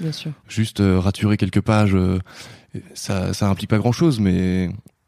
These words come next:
Speaker 2: c'est tellement créateur en fait,
Speaker 1: Mm.
Speaker 2: et ça va durer toute la vie. Il y a aussi ça qui joue,
Speaker 1: Mm.
Speaker 2: c'est que ça commence, euh, un peu par hasard parfois, mais ça peut durer ensuite, euh, une éternité, quoi. Je veux dire,
Speaker 1: Mm.
Speaker 2: euh, Romain Gary, tout ça, c'est des auteurs qui restent après,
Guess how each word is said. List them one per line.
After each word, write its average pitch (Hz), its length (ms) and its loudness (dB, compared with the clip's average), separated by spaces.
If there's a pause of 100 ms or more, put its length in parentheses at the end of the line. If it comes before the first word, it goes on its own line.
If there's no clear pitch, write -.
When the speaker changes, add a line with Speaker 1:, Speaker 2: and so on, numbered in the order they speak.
(380)
Speaker 2:
c'est - 240 -4
tellement 117 220 4
créateur 117 360 2
en 104 60 2
fait, 180 320 -2
Speaker 1:
Mm. - 60 -2
Speaker 2:
et 92 360 4
ça 95 160 0
va 92 140 2
durer 98 240 4
toute 107 180 -4
la 107 80 2
vie. 117 260 0
Il - 80 -2
y - 40 2
a - 20 2
aussi 92 160 -4
ça 110 140 -2
qui 98 160 -4
joue, 110 240 0 (160)
Speaker 1:
Mm. 180 60 -10 (140)
Speaker 2:
c'est - 200 -6
que 87 420 0 (680)
ça 90 280 -4
commence, 104 400 2
euh, 90 200 4
un 90 100 2
peu 98 100 2
par 95 180 0
hasard 92 260 4 (240)
parfois, 117 440 0 (360)
mais 95 100 2
ça 101 120 -2
peut - 100 -4
durer 90 200 2
ensuite, 98 340 -2
euh, 92 100 4
une 92 140 2
éternité, 95 440 2
quoi. 92 220 0 (200)
Je 95 60 4
veux 87 60 4
dire, 92 100 4
Speaker 1:
Mm. 92 100 2
Speaker 2:
euh, 92 60 -4 (640)
Romain 87 200 -2
Gary, 95 280 2
tout - 120 -8
ça, 110 180 0
c'est - 140 -4
des 90 140 0
auteurs 107 200 2
qui - 140 0
restent 101 220 2
après, 101 260 -2